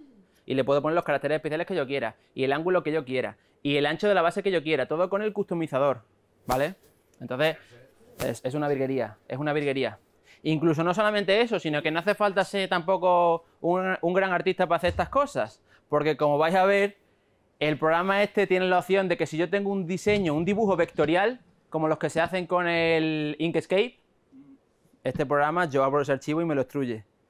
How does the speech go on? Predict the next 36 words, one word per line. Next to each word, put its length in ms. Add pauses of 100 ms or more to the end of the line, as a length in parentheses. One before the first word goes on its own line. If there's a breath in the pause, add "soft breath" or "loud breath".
(140)
Es 100
decir, 80
que 80
ya 80
no 60
hace 100
falta 240
ni 100
que 100
lo 100
dibuje 240
que 80
no 60
este 140
programa. 460 (380 soft breath)
Si 160
yo 140
tengo 160
algo 160
vectorial, 640 (380)
este 200
programa 360
me 80
lo 80
hace 160
en 40
tres 140
D. 180 (800)
Poca 180
broma, 380 (140)
¿vale? 200 (800 soft breath)
Bueno, 320
comentar 320
el 100
código. 480 (320)
Eh, 440